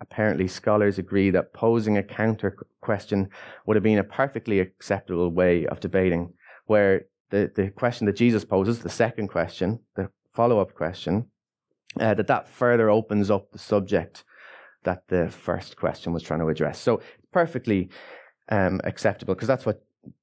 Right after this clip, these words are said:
uh, the question that Jesus asks, that, what that does. It opens up, um, it opens up things, the subject a bit further.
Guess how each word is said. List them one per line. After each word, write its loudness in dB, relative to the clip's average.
uh, -4
the -4
question -4
that -4
Jesus 0
asks, -12
that, -6
what -4
that -2
does. 0
It 2
opens 0
up, -4
um, 0
it 0
opens 0
up -2
things, -4
the -10
subject -2
a -8
bit 0
further. -4